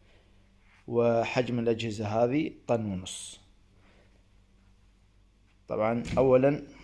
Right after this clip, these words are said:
القري، هذا الموديل قري آر فور Matic آر ايتين سي، هيئة علامة الجودة، هيئة الإمارات المواصفات،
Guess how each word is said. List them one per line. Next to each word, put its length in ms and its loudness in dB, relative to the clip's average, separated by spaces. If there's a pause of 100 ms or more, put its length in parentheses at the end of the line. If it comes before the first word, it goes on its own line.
(1300)
القري، 500 -2 (540)
هذا 260 4
الموديل 580 -2 (220)
قري 360 -4 (840)
آر 160 0
فور 420 -2 (800)
Matic 600 -8 (160)
آر 120 0
ايتين 600 -4
سي، 380 -12 (1600)
هيئة 460 -2 (240)
علامة 500 -4
الجودة، 600 0
هيئة 460 -4
الإمارات 540 -6
المواصفات، 1000 -6